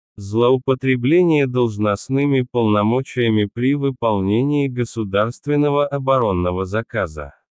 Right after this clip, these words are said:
Использование должностным лицом своих служебных полномочий вопреки интересам службы,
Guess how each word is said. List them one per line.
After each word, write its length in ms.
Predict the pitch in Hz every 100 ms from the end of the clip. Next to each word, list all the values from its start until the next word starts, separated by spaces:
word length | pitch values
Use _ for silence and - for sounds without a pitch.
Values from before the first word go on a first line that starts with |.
| _ -
Использование 1040 | 123 117 - 156 185 170 170 160 151 135 123
должностным 880 | 120 113 101 104 98 - 120 139 143
лицом 560 | 123 - - 127 131
своих 420 | - 117 117 120 -
служебных 840 | - 110 101 123 139 135 131 -
полномочий 680 | 120 110 104 104 117 - 120
вопреки 720 | 110 107 107 104 - 127 123 120
интересам 720 | 113 117 110 98 - 110 113
службы, 680 | - 170 156 98 87 78